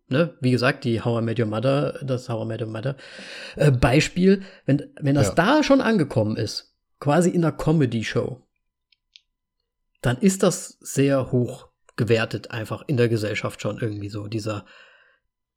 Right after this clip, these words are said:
Speaker 1: dieser Aspekt, dieses
Speaker 2: Mhm.
Speaker 1: zwei Frauen, ein Mann, der sich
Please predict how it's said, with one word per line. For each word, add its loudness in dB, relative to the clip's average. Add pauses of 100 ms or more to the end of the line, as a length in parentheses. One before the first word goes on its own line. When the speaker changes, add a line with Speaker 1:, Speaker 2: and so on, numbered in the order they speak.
(340)
Speaker 1:
dieser -2
Aspekt, -8 (400)
dieses -6
Speaker 2:
Mhm. -6 (460)
Speaker 1:
zwei -4
Frauen, -10 (260)
ein -6 (220)
Mann, -6 (460)
der 0
sich -8